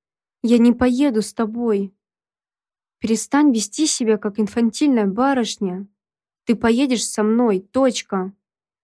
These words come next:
Пока я хлопала ртом и мокрыми ресницами в поисках достойного ответа, он снова взял мою руку и повёл к большому чёрному внедорожнику. «Садись!»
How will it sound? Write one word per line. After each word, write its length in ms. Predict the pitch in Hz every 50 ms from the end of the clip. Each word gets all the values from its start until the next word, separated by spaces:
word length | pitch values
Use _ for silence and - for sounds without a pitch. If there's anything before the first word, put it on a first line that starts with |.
| _ _ _ _ _ _ _ _ _ _ _ _
Пока 220 | - 214 202 - 226
я 160 | 233 220 202
хлопала 520 | 196 - - 220 220 220 - 214 196 190 190
ртом 460 | 196 196 - 214 220 247 254 254 277 _ -
и 60 | 214
мокрыми 480 | 208 208 220 233 - - 208 196 190
ресницами 680 | 190 202 190 - - 220 233 254 247 - - 220 208 196
в 120 | 196 _
поисках 500 | - - 220 214 208 202 - - 208 202
достойного 600 | 190 202 202 202 - - 220 214 208 202 196 202
ответа, 580 | 196 196 - - 214 233 254 247 - 214 220 208 _ _ _ _ _ _ _ _ _ _ -
он 100 | - 240
снова 360 | 233 - - 254 262 247 226
взял 280 | 208 208 202 233 220 220
мою 260 | 214 208 202 202 196
руку 460 | 196 214 254 - _ - 214 208 214 _ _ _ _ -
и 100 | - 226
повёл 380 | 214 - 214 202 202 214 220 220
к 60 | 214
большому 560 | 202 208 196 196 - - - 214 226 233 214
чёрному 480 | 202 - - 196 196 208 202 196 196 202
внедорожнику. 960 | 202 202 208 202 202 214 220 240 233 220 202 208 196 190 - - 202 202 202 202 - _ _ _ _ _ _ _ _ _ _ _ _ _ _
«Садись!» 800 | - - - 233 240 254 247 254 254 247 226 208 202 - - _